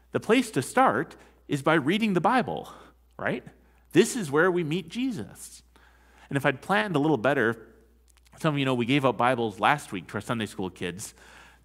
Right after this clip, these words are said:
Should have done that this week. But if you, I'll say it as a reminder today for them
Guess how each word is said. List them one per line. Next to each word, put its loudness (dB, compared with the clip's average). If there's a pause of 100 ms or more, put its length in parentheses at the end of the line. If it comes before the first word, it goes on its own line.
(440)
Should -2
have 2
done 0
that -6
this -12
week. -8 (1080)
But 0
if -4
you, 2 (140)
I'll 4
say 2
it 2
as -2
a 2
reminder 0
today 0
for -2
them -4